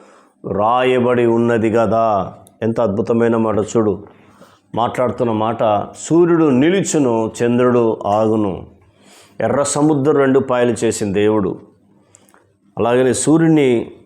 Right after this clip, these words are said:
చంద్రుని నిలిపివేసిన దేవుడు, యొర్దాను నదిని రెండు పాయలుగా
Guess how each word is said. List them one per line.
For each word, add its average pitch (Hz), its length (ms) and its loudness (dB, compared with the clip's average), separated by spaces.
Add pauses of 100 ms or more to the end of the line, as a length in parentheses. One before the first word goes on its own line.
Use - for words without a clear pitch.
(520)
చంద్రుని 131 600 2
నిలిపివేసిన 123 840 0
దేవుడు, 107 500 2 (540)
యొర్దాను 117 600 0
నదిని 131 600 0 (300)
రెండు 127 280 0
పాయలుగా 139 540 0